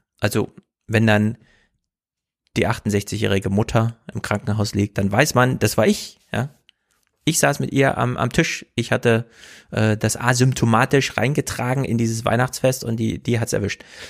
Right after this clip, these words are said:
Also in der Hinsicht, äh, und das ist dann auch ein echter Schock, daran muss, also das ist eine einfach traumatische Erfahrung,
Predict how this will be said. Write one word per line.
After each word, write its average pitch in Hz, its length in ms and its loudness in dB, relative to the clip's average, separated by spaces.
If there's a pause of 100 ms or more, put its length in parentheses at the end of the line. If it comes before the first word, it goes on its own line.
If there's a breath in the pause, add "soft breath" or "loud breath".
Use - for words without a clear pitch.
Also 113 140 2
in 117 60 4
der 127 80 8
Hinsicht, 131 400 2
äh, 110 460 4
und 107 120 0
das 135 140 0
ist 131 120 0
dann 113 100 0
auch 113 140 -2
ein 113 80 -4
echter - 220 -2
Schock, - 260 -2
daran 107 300 2
muss, - 320 0 (100)
also 107 140 -4
das - 240 0
ist - 220 -4
eine 98 160 2
einfach 101 240 -2
traumatische 101 500 0
Erfahrung, 117 500 -2